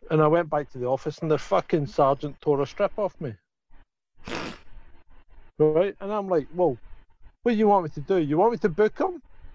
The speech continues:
get him done for speeding at three o'clock in the morning?"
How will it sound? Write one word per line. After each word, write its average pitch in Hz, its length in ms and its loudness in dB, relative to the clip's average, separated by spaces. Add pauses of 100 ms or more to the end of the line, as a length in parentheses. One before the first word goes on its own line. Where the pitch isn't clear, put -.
(160)
get 208 160 4
him 190 120 -4
done 233 380 2 (1120)
for 170 140 2
speeding 190 380 -10
at - 140 -8
three 196 160 -8
o'clock 202 220 -8
in 175 60 -12
the 170 60 -10
morning?" 226 320 -6